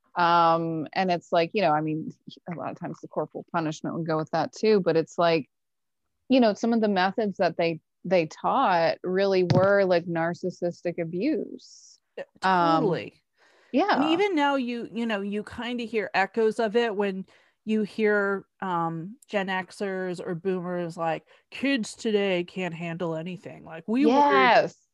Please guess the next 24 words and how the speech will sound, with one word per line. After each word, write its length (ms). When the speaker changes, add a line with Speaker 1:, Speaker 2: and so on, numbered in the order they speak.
Speaker 2:
you 120
know, 220
and 180
they'll 200
start 420
going 320
on 360
a 80
long 380
tirade 640
of, 180
like, 360
how 180
spoiled 560
millennials 680
and 180
Gen 240
Zers 480
are. 200
And 80
I 60
was 140
just 180
like, 200